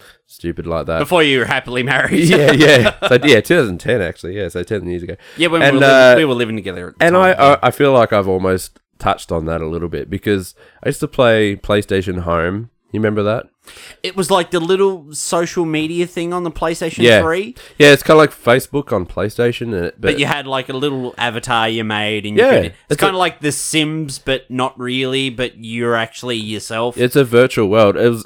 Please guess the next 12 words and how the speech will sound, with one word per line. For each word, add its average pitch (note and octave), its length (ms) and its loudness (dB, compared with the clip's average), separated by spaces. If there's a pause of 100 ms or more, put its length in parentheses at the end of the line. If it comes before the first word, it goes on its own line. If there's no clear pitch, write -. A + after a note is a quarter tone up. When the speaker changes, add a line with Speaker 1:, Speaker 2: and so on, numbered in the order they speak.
Speaker 1:
it A2 60 -4
was A#2+ 140 -4
more D3 180 2
like A#2 220 0
Grand G2 320 0
Theft G2 240 -6
Auto, F#2+ 340 0
but D#2 160 -6
not, G2 260 -2
not F#2 280 -4
as, F2 200 -6
like, E2+ 360 -6